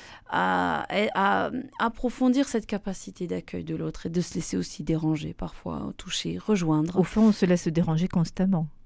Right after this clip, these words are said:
Speaker 1: Oui.
Speaker 2: Quand
Speaker 1: Et
Speaker 2: on est
Speaker 1: me
Speaker 2: dans un travail d'écoute ou un travail aussi de psychologue.
Speaker 1: Oui.
Speaker 2: Ouais,
Speaker 1: Peut-être
Speaker 2: ouais.
Speaker 1: pas déranger, mais peut-être, euh, parce que ça fait un peu, oh, ça dérange, c'est pénible, le mot peut être un peu prêté à confusion, mais dans se laisser, euh,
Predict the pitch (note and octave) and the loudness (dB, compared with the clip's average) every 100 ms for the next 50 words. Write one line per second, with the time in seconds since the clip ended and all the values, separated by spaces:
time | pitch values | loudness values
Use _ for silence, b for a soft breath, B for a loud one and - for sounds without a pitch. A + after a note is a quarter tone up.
0 | - G3+ G#3+ B3+ - - C4+ A#3+ A#3+ B3 | -4 0 2 0 -4 4 8 12 12 12
1 | F#3 G3 F#3 G3 F3+ F3+ E3 - A#3+ B3+ | 10 8 6 6 4 4 2 0 -2 0
2 | A#3+ G#3+ F3 E3 D#3+ D#3 F3 D3+ - D#3 | 2 4 4 2 2 2 2 0 -2 -2
3 | D3 - - G#3 D3 D3+ D3 _ - - | -4 -6 0 2 2 0 -6 _ -8 -8
4 | - - C#3+ C#4 B3+ B3 B3 B3 C4 C#4 | -2 0 4 6 8 6 6 4 6 8
5 | B3 A#3 - B3 B3 A#3+ A3 A3 G#3 G#3 | 6 4 4 4 4 4 4 4 2 0
6 | - G#3 G3+ G#3 G3+ A3 G#3 G3+ G3 F#3+ | 0 0 2 2 6 6 6 6 6 6
7 | G#3 - G3+ G3+ G#3 A#3+ G3+ F#3 F#3+ G#3 | 4 2 2 6 6 6 4 2 2 2
8 | G#3 F#3+ F#3 F#3 - F3 E3 F3+ F3 - | 2 2 2 2 2 0 -2 -2 -2 -4
9 | F3+ G3 F#3 F3 G3 F#3 B3+ - B B | 0 2 2 -2 -4 -2 -2 -4 B B
10 | B G3 G3 G#3 - G#3 - A3 A3 G3 | B 2 4 2 0 -4 0 4 6 6
11 | F#3 - - | 6 4 2